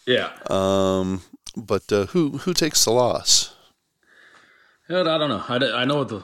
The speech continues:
Speaker 1: I know, I know how the rule book works, and whoever's in net at the end of the game takes the, takes the loss.
Speaker 2: Yeah. I had that question
Speaker 1: I don't
Speaker 2: posed to me over the weekend, and, uh, um, it turns out we, I,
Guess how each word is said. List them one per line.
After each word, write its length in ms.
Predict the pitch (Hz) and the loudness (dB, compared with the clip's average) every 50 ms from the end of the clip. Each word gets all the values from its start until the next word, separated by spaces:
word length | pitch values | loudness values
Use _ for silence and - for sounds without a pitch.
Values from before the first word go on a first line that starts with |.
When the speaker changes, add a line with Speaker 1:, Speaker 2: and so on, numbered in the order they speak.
| - | -6
Speaker 1:
I 80 | - 123 | -4 0
know, 260 | 139 143 127 113 - - 131 131 | 2 2 2 0 -2 -6 -10 -4
I 40 | 131 | -2
know 100 | 143 143 | 0 4
how 80 | 135 127 | 4 4
the 80 | 113 104 | 4 4
rule 160 | 117 127 123 | 4 2 2
book 260 | 104 101 92 - - _ _ _ _ _ _ | 2 0 -4 -6 -12 _ _ _ _ _ _
works, 400 | - 107 104 110 107 - - - | -4 -4 -2 -2 -4 -6 -6 -6
and 240 | 113 98 98 95 - | -4 -4 -6 -8 -10
whoever's 440 | - - 123 123 117 113 107 98 104 | 0 4 6 6 6 6 4 2 0
in 160 | 113 107 107 | 0 2 2
net 260 | 113 123 127 123 - 117 | 4 4 2 2 2 -2
at 80 | - | -2
the 80 | - 117 | 0 0
end 100 | 117 117 | 0 0
of 60 | 101 | -2
the 80 | 98 92 | -2 0
game 340 | 113 123 120 107 104 104 | 0 0 0 0 -2 -4
takes 340 | 104 - 120 113 113 - - | 0 0 0 0 0 -6 -6
the, 240 | - 110 98 98 95 - _ _ | -4 -4 -4 -4 -8 -12 _ _
takes 260 | - 123 120 - - | -2 -2 -2 -4 -6
the 80 | - 101 | -6 -2
loss. 540 | 98 107 110 104 101 - - - - - _ _ - - - | 0 0 0 0 -2 -4 -8 -14 -16 -18 _ _ -20 -12 -8
Speaker 2:
Yeah. 300 | 135 101 92 104 120 127 - _ _ _ _ _ _ _ _ _ _ _ _ _ _ _ _ _ _ _ _ _ _ _ - | -6 -4 -4 -4 -6 -8 -10 _ _ _ _ _ _ _ _ _ _ _ _ _ _ _ _ _ _ _ _ _ _ _ 2
I 60 | 127 | 2
had 120 | 127 117 | 4 6
that 120 | 117 113 - | 6 4 6
question 340 | - 131 117 - - 160 | 6 6 6 6 4 2
Speaker 1:
I 40 | 101 | 0
don't 80 | 98 - | -2 4
Speaker 2:
posed 340 | - 151 143 139 131 113 107 | 6 8 8 8 6 4 2
to 60 | 107 | 0
me 120 | 104 104 104 | 0 2 2
over 160 | 101 101 101 | 2 2 2
the 80 | 98 | 2
weekend, 460 | 95 98 101 - 113 110 110 123 123 107 | 2 0 0 0 2 2 2 2 2 0
and, 260 | 98 95 95 95 95 | 0 0 0 0 0
uh, 260 | 95 92 92 90 87 82 - - _ _ _ - _ _ 55 57 | 0 0 0 -2 -6 -8 -14 -20 _ _ _ -20 _ _ -16 -14
um, 320 | 53 - - 62 80 - - - - | -14 -14 -14 -14 -14 -16 -16 -16 -16
it 120 | - 95 | -10 -8
turns 300 | - - 131 117 110 104 | -2 0 0 2 2 2
out 200 | 101 104 113 - | 2 2 2 0
we, 160 | - 123 123 | 0 0 0
I, 340 | 104 - - - - 120 | 0 -2 -6 -6 -8 -8